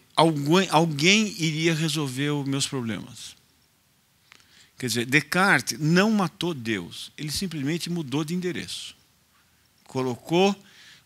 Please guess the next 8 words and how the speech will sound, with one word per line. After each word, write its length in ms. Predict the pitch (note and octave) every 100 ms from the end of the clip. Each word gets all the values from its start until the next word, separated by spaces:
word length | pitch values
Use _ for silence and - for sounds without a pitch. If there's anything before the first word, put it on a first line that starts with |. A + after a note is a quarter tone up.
| _ -
a, 320 | B2 B2+ A2
o, 320 | C3 A#2+ - A#2
a, 360 | A#2 B2+ - -
a 40 |
solução 640 | B2 E3 D#3+ D3 - G#3+ F#3+
das 180 | D#3+
nossas 400 | C3+ D3+ D3+ C#3+
mazelas 720 | C3+ B2 G#2+ C#3 D#3+ D#3+ D3